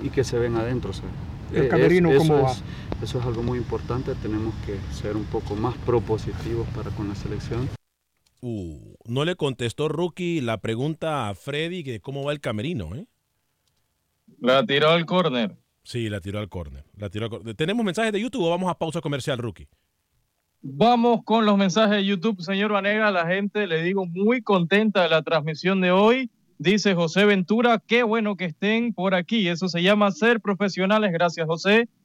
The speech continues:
Speaker 4: "De primer nivel, cuente conmigo siempre, amigos", dice Gregorio Sánchez también.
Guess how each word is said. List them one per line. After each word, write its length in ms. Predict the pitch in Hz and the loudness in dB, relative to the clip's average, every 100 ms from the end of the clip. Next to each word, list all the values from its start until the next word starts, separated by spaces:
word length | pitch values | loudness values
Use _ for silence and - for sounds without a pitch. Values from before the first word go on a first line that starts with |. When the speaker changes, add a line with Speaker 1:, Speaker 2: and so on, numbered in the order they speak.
| _ _ - | _ _ 0
Speaker 4:
"De 220 | 165 175 | 2 2
primer 420 | 160 175 214 240 | 2 4 6 6
nivel, 380 | 214 190 220 196 | 4 4 2 2
cuente 340 | 202 214 208 | 2 2 2
conmigo 460 | 180 175 202 208 185 | 0 2 4 4 2
siempre, 440 | - 202 220 196 | 2 2 4 4
amigos", 360 | 180 220 220 175 | 4 6 4 4
dice 240 | 180 196 | 2 2
Gregorio 460 | 180 170 180 190 185 | 2 2 4 4 4
Sánchez 360 | 190 196 170 | 2 2 0
también. 460 | 160 160 180 214 208 | 0 2 4 4 2